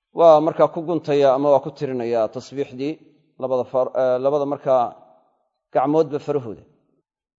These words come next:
Laakiin sida, yacni waxa weeye, sawaabkii insha Allah waa in markaa gacanta midig uu ku tirinaayo, maadaama daliil gaara ay leedahay, oo daliilka gaarka in la raaco ay tahay.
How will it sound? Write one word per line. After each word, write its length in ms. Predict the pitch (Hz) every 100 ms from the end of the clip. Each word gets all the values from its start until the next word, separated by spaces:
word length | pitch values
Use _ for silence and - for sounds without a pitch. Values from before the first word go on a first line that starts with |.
| -
Laakiin 260 | 143 160 147
sida, 280 | 180 156 127 - - _ _ _ _ _ _ -
yacni 240 | 135 143
waxa 180 | 135 151
weeye, 400 | 156 143 135 127 - - _ _ _ _ _ _ _ _
sawaabkii 460 | 151 156 139 - 139
insha 240 | 127 156
Allah 340 | 135 135 147 165 - - _ _ _ _ _ _ 151
waa 140 | 151
in 80 | 151
markaa 260 | 151 147 135
gacanta 320 | 156 160 143
midig 180 | 139 143
uu 60 | 131
ku 80 | 147
tirinaayo, 480 | 143 139 123 127 127
maadaama 360 | 127 143 135
daliil 260 | 135 151 143
gaara 220 | 147 139
ay 100 | 135
leedahay, 380 | 151 160 160 165 - - _ _ _ _ _ _ -
oo 100 | 151
daliilka 360 | 160 175 151 143
gaarka 340 | 151 143 147 139
in 80 | 143
la 80 |
raaco 260 | 135 147 156
ay 120 | 135
tahay. 200 | - -